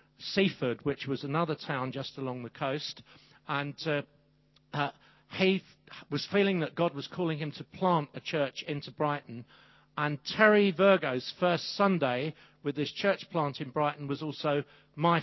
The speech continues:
first Sunday. Now, the reason that I'm telling you this bit of background is that we had to fight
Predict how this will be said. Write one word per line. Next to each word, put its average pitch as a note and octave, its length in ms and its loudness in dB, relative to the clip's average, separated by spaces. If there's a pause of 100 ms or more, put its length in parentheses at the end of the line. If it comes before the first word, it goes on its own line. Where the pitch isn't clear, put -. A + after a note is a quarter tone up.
(100)
first C#3 300 -2
Sunday. C3+ 520 -2 (580)
Now, F3 120 2
the F3+ 100 2
reason A#3+ 380 0
that G3+ 140 0 (140)
I'm E3+ 280 0 (140)
telling G#3+ 280 0
you C#3 180 0
this D3+ 360 -2 (320)
bit F3 140 4
of D#3 160 -2
background C3+ 640 -2 (420)
is F3+ 260 0
that E3+ 240 2
we A3 300 2
had G#3 380 0
to - 160 0 (260)
fight F3 440 0